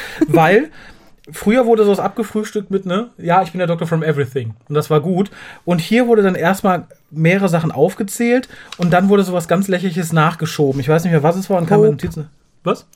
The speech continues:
Speaker 2: Hope.
Speaker 1: Tatsächlich?
Speaker 2: Das war die Quintessenz, ja.
Speaker 1: Ah,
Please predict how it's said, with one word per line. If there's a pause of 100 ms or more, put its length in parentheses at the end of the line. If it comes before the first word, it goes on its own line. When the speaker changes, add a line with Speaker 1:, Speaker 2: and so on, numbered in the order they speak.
(140)
Speaker 2:
Hope. (200)
Speaker 1:
Tatsächlich?
Speaker 2:
Das
war
die
Quintessenz,
ja. (160)
Speaker 1:
Ah,